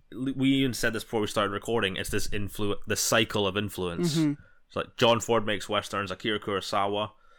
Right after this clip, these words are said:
Speaker 1: makes his own movies, which then influence so many things that we have now, like your Star Wars,
Speaker 2: Yeah.
Speaker 1: uh,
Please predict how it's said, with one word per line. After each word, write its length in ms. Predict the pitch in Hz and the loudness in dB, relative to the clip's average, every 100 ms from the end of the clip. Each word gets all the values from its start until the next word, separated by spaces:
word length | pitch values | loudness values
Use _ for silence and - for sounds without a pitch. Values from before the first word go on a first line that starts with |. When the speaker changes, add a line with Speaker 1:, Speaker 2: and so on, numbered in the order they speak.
| - _ 107 | -20 _ -6
Speaker 1:
makes 220 | 98 - | -4 -2
his 180 | 117 107 | -2 0
own 160 | 110 | -2
movies, 420 | 107 107 104 107 104 | -2 -2 -2 -4 -4
which 160 | 95 | -6
then 180 | 107 104 | -6 -6
influence 460 | 101 98 101 98 - | -6 -6 -6 -6 -6
so 240 | - 107 | -4 -2
many 200 | 107 104 | -2 -6
things 320 | 98 98 101 | -6 -6 -6
that 80 | 95 | -8
we 120 | 87 92 | -8 -4
have 240 | 92 90 | -4 -2
now, 180 | 92 87 | -4 -4
like 180 | 90 82 | -4 -8
your 80 | - | -8
Star 320 | - 98 92 | -2 0 0
Wars, 480 | 90 90 87 87 104 | -2 -2 -2 -2 0
Speaker 2:
Yeah. 120 | 95 | 0
Speaker 1:
uh, 160 | 85 | 0